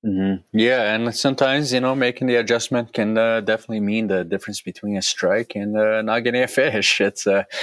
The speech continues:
you know, I, I always say, like, I'm, I'm a devout one fly angler when it comes to trout, you know, especially in moving water where they don't have a ton of time to make their decision. They're just trying to grab whatever is coming at them. Uh, but I'm not a bass angler, so I definitely rely on,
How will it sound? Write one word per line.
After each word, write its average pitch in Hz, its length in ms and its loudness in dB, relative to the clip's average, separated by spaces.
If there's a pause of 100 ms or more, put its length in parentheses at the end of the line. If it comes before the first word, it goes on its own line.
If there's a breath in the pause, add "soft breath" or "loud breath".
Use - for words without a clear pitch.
(260 loud breath)
you 104 100 -2
know, 95 100 0
I, 101 200 2 (340 loud breath)
I 120 140 4
always 131 460 0 (160)
say, 117 260 2
like, 110 160 -2
I'm, 117 320 0
I'm 117 180 0
a 98 180 2
devout 101 680 0
one 101 260 0
fly 95 640 0
angler 101 380 -2
when 95 120 -4
it 92 80 -10
comes 95 280 -2
to - 60 -20
trout, - 520 0
you 95 60 -2
know, 90 100 -4
especially 113 480 2
in 101 100 0
moving 101 340 0
water 92 400 0
where 92 180 -2
they 92 300 0 (500 loud breath)
don't 117 160 2
have 104 160 2
a 98 40 -4
ton 104 220 -2
of 92 80 -2
time 92 220 0
to 87 140 -10 (200)
make 101 240 2
their 98 120 2
decision. 95 480 0
They're 92 100 0
just 95 200 0
trying 98 200 0
to 92 80 -2
grab 98 300 0
whatever 95 340 2
is 92 100 -2
coming 95 320 -2
at 90 120 -2
them. 90 340 0 (460 loud breath)
Uh, 90 280 2
but 113 220 0
I'm 156 140 0
not 135 200 2
a 123 60 0
bass 107 320 0
angler, 87 320 -2
so 98 180 0
I 95 100 0
definitely 101 360 -2
rely 95 480 2
on, 92 480 -2